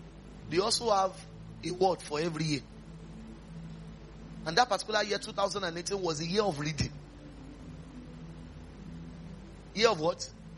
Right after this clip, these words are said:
Year of reading. Year of reading. Year of reading.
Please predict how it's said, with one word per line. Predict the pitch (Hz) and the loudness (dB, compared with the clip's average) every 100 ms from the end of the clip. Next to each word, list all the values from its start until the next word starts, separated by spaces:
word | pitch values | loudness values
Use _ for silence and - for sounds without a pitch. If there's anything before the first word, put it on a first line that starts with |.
| - - - - - - - - | -14 -12 -12 -12 -12 -12 -12 -8
Year | 135 | -6
of | 117 | -6
reading. | 117 107 - - - - - - - - - - - - - - - - - - - - - - | -8 -8 -12 -12 -12 -12 -12 -12 -12 -12 -12 -12 -12 -12 -12 -12 -12 -12 -12 -12 -12 -12 -12 -8
Year | 135 135 | -2 -2
of | 117 | -2
reading. | 110 - - - - - - - - - - - - - - - - - - - | -6 -8 -12 -14 -14 -14 -14 -14 -12 -12 -12 -14 -14 -14 -12 -12 -12 -12 -14 -6
Year | 123 | -4
of | 113 104 | -4 -6
reading. | 107 - | -8 -10